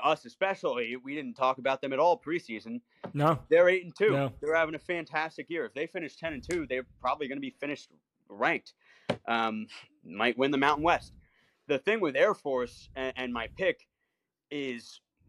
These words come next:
Speaker 1: one, they are coming off of back-to-back losses, but not just to, eh, like, any teams, right? It's to Army, which is not a good team, and to
Speaker 2: No.
Speaker 1: Hawaii, which doesn't make any
Speaker 2: Not,
Speaker 1: sense.
Speaker 2: no.
Speaker 1: No, doesn't make any sense to me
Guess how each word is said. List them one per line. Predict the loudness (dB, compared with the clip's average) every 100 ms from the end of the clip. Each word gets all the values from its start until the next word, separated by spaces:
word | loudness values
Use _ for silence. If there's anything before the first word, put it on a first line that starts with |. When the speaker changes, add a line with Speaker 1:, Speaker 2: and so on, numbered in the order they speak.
| -12
Speaker 1:
one, | -2 2 4 2 -4 -10 _ _ _ _ -2
they | 2 2 0 0
are | 2 2
coming | 0 -4 0
off | 0 0
of | -8 -8 _
back-to-back | 0 0 0 0 -2 0
losses, | -2 -2 -4 -12 -18 -20 _ _ _ _
but | -10 -2
not | -2 -2
just | -6 -6 _ _
to, | -2 -2 -2 -8 -12 -6
eh, | -4
like, | -2 -2 -2
any | -2 -2
teams, | -4 -8 -8 -6
right? | -2 -2 -4
It's | -6
to | -6 0
Army, | 0 2 2 0 -4 _
which | -8
is | -4
not | -2 -2
a |
good | -4
team, | -6 -8 -10 _ -8
and | 0
to | 2
Speaker 2:
No. |
Speaker 1:
Hawaii, | 4 4 4 2 -12 -14 _ _
which | -10 -4
doesn't | -4 -2
make | -4
any | -4 -2
Speaker 2:
Not, | -2
Speaker 1:
sense. | -4 _ -20 -16
Speaker 2:
no. | -8 -8 -8 -18 -20 _ _ -8
Speaker 1:
No, | -8 -6 0
doesn't | 0 2
make | -4 _
any | -2 0 -2 -6
sense | -6 -2 -2 -2
to | -6
me | -4 -4